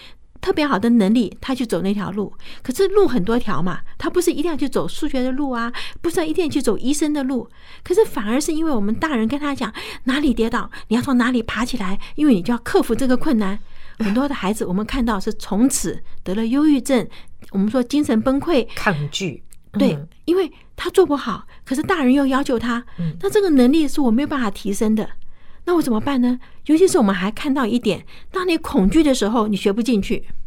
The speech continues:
Speaker 2: 啊。
Speaker 1: 哈，恐惧的时候，你大脑产生大量的压力荷尔蒙，这个让你瞳孔放大，手心出冷汗，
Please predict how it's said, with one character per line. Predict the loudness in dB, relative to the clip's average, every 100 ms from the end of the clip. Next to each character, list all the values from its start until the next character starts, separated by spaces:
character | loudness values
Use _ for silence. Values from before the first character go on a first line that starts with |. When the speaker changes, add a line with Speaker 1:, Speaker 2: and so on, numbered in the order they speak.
| -6 -8
Speaker 2:
啊。 | -6 -4 -4 -2 -2 -2
Speaker 1:
哈， | -4 -2 -2 -2
恐 | 0 4
惧 | 6
的 | 4
时 | 4
候， | 2 2
你 | 2 -2
大 | -2 -2
脑 | -2
产 | -4 -6
生 | -4 -4 -4
大 | -2 -2 0
量 | 0 0
的 | -2 -6 -12 -6
压 | -2
力 | 0
荷 | 0 -2
尔 | -2
蒙， | -2 -4 -8 -12 -14 -16 -2
这 | 0
个 | 0
让 | 0 2
你 | 2 0 -6
瞳 | 0 2
孔 | 2 0
放 | 4 4
大， | 4 -2 -4 -12
手 | -6 -2
心 | 0 -2
出 | 0
冷 | -2 -2 -4
汗， | -4